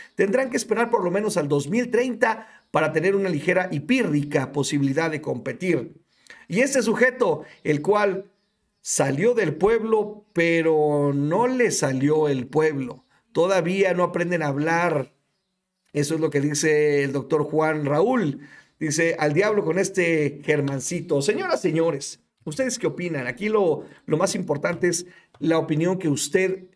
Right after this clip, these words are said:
se merece. Sabemos, y digo, no vamos a tapar el sol con un dedo,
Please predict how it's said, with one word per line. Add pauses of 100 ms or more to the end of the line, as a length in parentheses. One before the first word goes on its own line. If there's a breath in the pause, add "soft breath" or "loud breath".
(200)
se
merece. (420)
Sabemos,
y
digo,
no
vamos
a
tapar
el
sol
con
un
dedo,